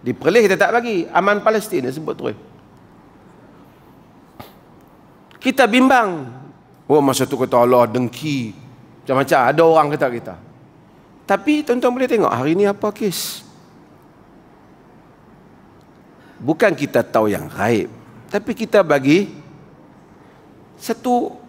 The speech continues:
satu pe-, pemberitahuan di atas asas-asas dan hujah-hujah yang kita bagi tahu. Tak mau terima tak apalah, saya tak setuju.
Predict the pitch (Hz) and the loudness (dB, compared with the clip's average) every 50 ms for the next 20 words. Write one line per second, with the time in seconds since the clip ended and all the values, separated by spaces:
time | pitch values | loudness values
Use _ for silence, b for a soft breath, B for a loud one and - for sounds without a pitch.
0 | - - - - - - _ - _ - - _ - - - - - - - 226 | -20 -20 -20 -20 -20 -20 _ -20 _ -20 -20 _ -20 -20 -20 -20 -8 -6 -6 -6
1 | 320 285 208 - - - - - - 254 233 214 - - - _ _ - - 226 | -6 -8 -10 -12 -16 -14 -14 -14 -12 -12 -16 -16 -18 -20 -20 _ _ -2 0 0
2 | 226 208 240 269 254 262 - 214 208 214 220 220 180 139 110 101 95 92 90 - | 0 2 0 -2 0 0 2 2 4 6 6 6 4 4 0 -4 -8 -12 -16 -20
3 | - - - - - _ _ _ _ - 220 214 214 220 - - 240 233 - - | -20 -20 -20 -20 -20 _ _ _ _ -2 0 0 0 0 0 -2 -2 -2 -2 -4
4 | - 190 180 - 202 185 170 - - - 190 - - - 220 208 196 175 175 156 | -4 -4 -4 -4 -4 -4 -6 -6 -8 -8 -6 -6 -4 -4 -4 -4 -2 -6 -8 -8
5 | 143 151 156 147 - 151 123 113 135 139 135 226 - B B B B B B - | -6 -6 -6 -2 0 0 0 0 -2 -4 -4 -6 -6 B B B B B B -8
6 | 226 220 240 233 247 233 220 240 226 320 330 220 208 196 196 - - - - - | -8 -8 -4 -2 -2 -2 0 -2 -4 -4 -6 -8 -8 -8 -10 -12 -12 -18 -20 -20
7 | - - _ _ - - - - - - - - - - _ - - - - - | -20 -20 _ _ -20 -20 -20 -20 -20 -20 -20 -20 -20 -20 _ -20 -20 -20 -20 -20
8 | - - - 175 - 175 180 175 165 170 190 240 254 240 220 208 170 190 196 208 | -20 -4 -2 -2 2 2 0 2 2 2 4 4 4 4 2 2 4 4 4 4
9 | 202 180 - 175 170 165 151 143 - 156 160 170 165 135 104 | 4 2 0 -2 -4 -2 -4 -4 -4 -6 -4 -4 -4 -4 -6